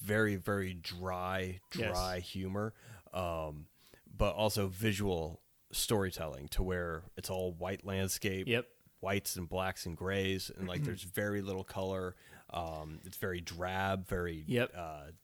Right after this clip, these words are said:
Speaker 1: desert style to where The Big Lebowski is more, like, extravagant, very decorated sets, bright, lots of colors,
Speaker 2: Yep.
Speaker 1: and all that stuff.
Speaker 2: Yeah.
Speaker 1: Um,
Speaker 2: Especially the dream sequences. They're
Speaker 1: Mm-hmm.
Speaker 2: definitely, yeah, more colorful.
Speaker 1: Yep.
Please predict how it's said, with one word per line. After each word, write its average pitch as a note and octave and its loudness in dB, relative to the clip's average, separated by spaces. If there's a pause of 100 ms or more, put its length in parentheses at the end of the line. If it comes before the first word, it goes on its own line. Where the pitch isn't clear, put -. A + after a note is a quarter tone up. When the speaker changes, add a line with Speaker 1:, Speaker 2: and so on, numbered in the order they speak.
(160)
Speaker 1:
desert F#2 0
style F2+ 0
to - -6
where F2 -2
The E2 -10
Big F#2+ 0
Lebowski F2 -2
is D#2+ -8
more, E2+ -2
like, E2+ -10
extravagant, F#2+ 0
very F#2 -2
decorated F2 -6
sets, F#2 -4
bright, E2+ -8
lots E2+ -10
of - -20
colors, E2+ -4
Speaker 2:
Yep. B2 6
Speaker 1:
and - -8
all D#2 -12
that C#2 -14
stuff. - -14 (160)
Speaker 2:
Yeah. A2 -2 (300)
Speaker 1:
Um, D#2+ 0
Speaker 2:
Especially D#3+ 6
the B2+ 2
dream A#2 -2
sequences. G2+ -2
They're A2+ 6
Speaker 1:
Mm-hmm. F#2 6
Speaker 2:
definitely, A2 4 (640)
yeah, G#2 0 (180)
more B2+ 8
colorful. G2+ 4 (120)
Speaker 1:
Yep. F2+ -4